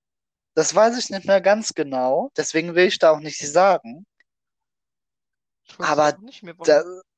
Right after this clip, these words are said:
Speaker 1: aber da, das ist unglaublich, was nur ein einziges Wort für eine Freundschaft bilden kann. Das ist so krass.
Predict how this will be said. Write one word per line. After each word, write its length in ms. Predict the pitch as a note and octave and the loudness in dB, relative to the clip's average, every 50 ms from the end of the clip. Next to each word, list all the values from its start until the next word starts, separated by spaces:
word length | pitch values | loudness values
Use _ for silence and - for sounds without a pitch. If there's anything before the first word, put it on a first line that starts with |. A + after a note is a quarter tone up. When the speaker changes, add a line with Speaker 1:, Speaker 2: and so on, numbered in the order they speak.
| _ _ | _ _
Speaker 1:
aber 220 | D3+ D#3 D3+ D#3 D3 | -2 0 0 0 0
da, 380 | C#3+ C#3 D#3+ D#3 C#3 D3 D3+ - F3+ E3 D3+ D#3 D#3+ E3 _ _ _ _ _ _ _ | -2 -2 -2 -2 -2 -2 -6 -8 -10 -14 -16 -18 -20 -20 _ _ _ _ _ _ _
das 240 | D3+ D#3 D3+ - E3+ | -2 -2 -2 -2 -6
ist 180 | E3+ - - | -8 -8 -6
unglaublich, 920 | - F3 D#3+ C#3+ D#3 D3 C#3 D3 E3+ G3 - - - D#3 D#3+ F#3 - - D3+ | -6 -6 -6 -6 -6 -2 0 2 2 2 0 -4 -4 -4 -4 -2 -4 -2 0
was 220 | D3+ D3+ D3 - - _ _ _ _ _ | 0 -2 -2 -4 -12 _ _ _ _ _
nur 360 | D3 D3 D#3 D3 D3 C3+ - _ _ _ | -14 -8 0 2 2 2 2 _ _ _
ein 200 | - G3 A#3 A3 | 0 0 0 0
einziges 720 | G3 B3 A#3+ A3 - - - G3 G#3 G3 - - E3 D3+ D#3+ | -2 -4 -4 -4 -4 -6 -6 -6 -6 -8 -8 -8 -8 -2 0
Wort 600 | F#3 G3+ F#3+ D#3+ D#3 E3+ F#3 - - - - - - _ _ _ _ _ _ _ _ _ _ _ _ _ | 2 2 4 4 2 2 0 -2 -4 -6 -6 -8 -10 _ _ _ _ _ _ _ _ _ _ _ _ _
für 160 | _ - D#3 D3 | _ 0 2 2
eine 160 | D#3 D#3 D3 | 2 0 -4
Freundschaft 720 | - - - - E3 F3 G#3 A3 - - F3 D3+ - - _ _ | -6 -6 -2 0 0 0 0 -2 -2 -2 -2 -2 -2 -8 _ _
bilden 320 | B2+ A2+ G2 - _ A2+ _ | -10 -10 -10 -12 _ -20 _
kann. 220 | _ _ A2+ A2 G#2+ | _ _ -16 -16 -16
Das 180 | B2 B2+ - - | -18 -16 -14 -14
ist 300 | - - - - - - | -12 -12 -12 -12 -14 -16
so 300 | _ C3+ C3+ D#3+ G#3 C#4+ | _ -8 -4 -2 -2 -2
krass. 640 | - - - - - B2 A#2 D3 E3+ - - - - | -2 -4 -8 -4 -4 -2 -2 -2 -4 -4 -8 -10 -12